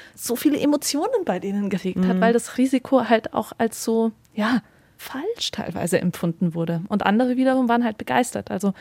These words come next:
Speaker 1: ich finde, diese Spannung, die ist schon, bevor was passiert, total da.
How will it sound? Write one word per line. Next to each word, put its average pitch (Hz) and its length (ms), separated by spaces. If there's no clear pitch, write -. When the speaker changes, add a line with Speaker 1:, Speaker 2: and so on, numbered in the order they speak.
Speaker 1:
ich - 160
finde, 240 260
diese 190 200
Spannung, 262 460
die 240 140
ist - 160
schon, 233 360
bevor 320 300
was 349 140
passiert, - 440
total 170 380
da. 175 360